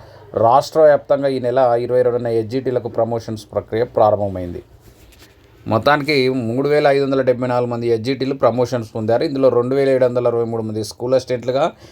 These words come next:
ఎనిమిది వందల పదకొండు మంది ప్రైమరీ స్కూల్ హెడ్ మాస్టర్లు, ఎల్ఎఫ్ఎల్ హెచ్ఎంగా పదోన్నతులు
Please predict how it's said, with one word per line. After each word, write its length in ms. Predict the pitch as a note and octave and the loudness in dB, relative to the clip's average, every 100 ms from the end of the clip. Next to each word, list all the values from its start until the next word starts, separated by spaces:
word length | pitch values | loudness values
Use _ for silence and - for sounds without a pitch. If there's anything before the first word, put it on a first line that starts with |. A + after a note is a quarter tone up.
| - - | -20 -8
ఎనిమిది 360 | A2 A#2+ C#3 D#3+ | -2 0 2 4
వందల 280 | D#3 D3+ D3+ | 4 2 0
పదకొండు 440 | C3+ C3 B2+ B2+ | 2 0 0 -4
మంది 180 | B2 A#2+ | -4 -6
ప్రైమరీ 480 | A#2 G#2+ A#2+ C3+ C#3 | -4 -2 0 0 -2
స్కూల్ 280 | - C#3+ C3+ | -4 0 0
హెడ్ 120 | A#2+ | 2
మాస్టర్లు, 460 | B2 A#2+ B2+ B2 | -2 -2 -2 -2
ఎల్ఎఫ్ఎల్ 460 | D3+ B2 C3 C3 B2+ | 0 2 2 0 -2
హెచ్ఎంగా 400 | A#2 A#2 A2+ B2 | -2 -4 0 0
పదోన్నతులు 840 | A2 A2 A#2 A2+ G#2+ B2 A#2+ G#2+ | 0 -2 -2 -4 -4 -4 -2 -4